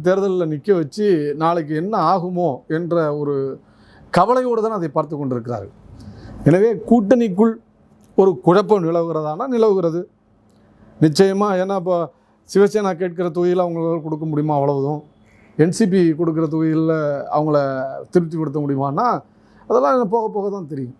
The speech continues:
எனவே இந்த பிரச்சனையெல்லாம் இருக்கு. நிச்சயமாக இந்த சொல்லுவாங்கல்ல, எல்லா விதமான சித்து வேலைகளையும் பயன்படுத்தி அந்த கூட்டணியை நிர்வகிப்பதற்கான தந்திரமான ஏற்பாடுகளை எல்லாம் செய்து கொண்டிருக்கிறார்கள்.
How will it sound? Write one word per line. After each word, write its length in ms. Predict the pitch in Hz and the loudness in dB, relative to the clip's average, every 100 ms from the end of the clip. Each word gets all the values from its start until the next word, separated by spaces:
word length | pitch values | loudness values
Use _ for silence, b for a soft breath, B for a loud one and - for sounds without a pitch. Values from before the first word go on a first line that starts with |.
| - | -12
எனவே 160 | 160 220 | -2 2
இந்த 100 | 196 165 | 2 2
பிரச்சனையெல்லாம் 500 | 160 151 185 185 190 | 2 0 -2 -2 -2
இருக்கு. 180 | 165 175 247 | -2 -2 0
நிச்சயமாக 520 | 175 - 254 202 147 127 135 - _ _ _ b b b b b - | 0 2 2 2 -2 -2 -6 -8 _ _ _ b b b b b 0
இந்த 120 | 147 147 139 139 135 | 4 4 2 -2 0
சொல்லுவாங்கல்ல, 480 | 180 208 185 190 190 147 131 | 2 2 2 0 0 0 0
எல்லா 260 | 180 196 220 226 | 0 2 2 0
விதமான 320 | 226 226 214 185 | -4 -6 -6 -4
சித்து 280 | 220 175 - 269 | -4 -4 -2 2
வேலைகளையும் 440 | 240 226 226 247 196 | 2 2 -2 -6 -4
பயன்படுத்தி 500 | 196 208 190 160 233 202 147 143 | -4 -2 -4 -4 -2 0 0 -2
அந்த 120 | 160 151 | -2 -2
கூட்டணியை 420 | 202 196 208 190 160 | 0 0 2 0 2
நிர்வகிப்பதற்கான 840 | 175 208 196 170 165 156 139 151 139 131 139 _ b b b b 156 | 4 4 2 0 -8 -10 -8 -8 -6 -8 -12 _ b b b b 2
தந்திரமான 760 | 175 202 202 196 190 202 214 214 180 156 | 4 4 4 0 -4 -4 -4 -2 -2 0
ஏற்பாடுகளை 440 | 170 170 160 151 147 | 0 0 -2 -2 -2
எல்லாம் 180 | 175 - | -2 0
செய்து 160 | 151 170 | 0 2
கொண்டிருக்கிறார்கள். 640 | 147 135 123 131 123 117 | 2 -2 0 0 0 -4